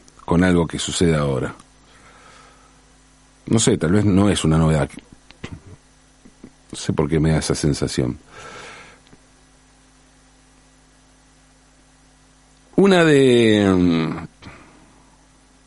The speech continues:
de las medidas que se tomaron fue deforestar grandes extensiones de Asia para plantar Hevea brasiliensis,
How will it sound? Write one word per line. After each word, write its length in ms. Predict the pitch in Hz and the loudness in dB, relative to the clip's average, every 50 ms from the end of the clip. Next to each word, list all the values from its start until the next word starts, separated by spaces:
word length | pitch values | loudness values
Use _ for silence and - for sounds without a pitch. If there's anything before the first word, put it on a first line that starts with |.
| _ _ _ _ _ - _ _ _ _ _ _ _ _ _ _ _ _ _ _ _ _ _ _ _ _ _ _ _ - _ _ _ _ _ _ _ _ _ _ _ _ _ _ - _ | _ _ _ _ _ -20 _ _ _ _ _ _ _ _ _ _ _ _ _ _ _ _ _ _ _ _ _ _ _ -20 _ _ _ _ _ _ _ _ _ _ _ _ _ _ -10 _
de 100 | - 104 | 0 2
las 140 | 113 107 92 | 2 2 2
medidas 680 | 92 95 110 135 180 175 131 107 101 101 95 - - - _ _ _ _ _ - | 4 4 4 4 4 4 4 4 2 0 -2 -4 -10 -16 _ _ _ _ _ -16
que 100 | - - | -12 -10
se 100 | 90 - | -10 -6
tomaron 540 | 80 90 92 110 123 107 95 95 95 95 - - _ _ _ | -2 0 2 2 2 2 2 2 0 0 -2 -8 _ _ _
fue 360 | - - 110 113 120 - - - _ - _ _ - _ _ _ _ _ _ | -8 -2 0 0 0 0 -2 -10 _ -20 _ _ -20 _ _ _ _ _ _
deforestar 680 | - - 101 104 - - 117 110 101 - - 175 151 110 | -6 -2 -2 -2 0 0 0 0 0 0 0 0 0 2
grandes 420 | 95 117 131 151 151 139 120 104 - | 2 2 2 2 2 2 2 0 -2
extensiones 520 | 101 - - 104 95 95 - 127 127 104 | -4 -2 0 0 0 2 2 2 2 2
de 120 | 104 110 | 2 2
Asia 280 | 117 117 - - 127 120 | 2 0 0 0 0 0
para 280 | 107 - 123 123 120 117 | 0 0 0 0 0 0
plantar 460 | 104 95 92 92 - 117 120 120 - - | 0 0 0 2 2 2 0 0 0 -2
Hevea 520 | 98 92 92 92 87 92 107 110 117 117 | 0 2 2 2 2 4 2 2 2 2
brasiliensis, 800 | 92 85 82 - - - 95 110 120 104 92 82 104 107 104 - | 0 0 -2 -2 0 0 2 2 2 2 2 2 0 0 -2 -2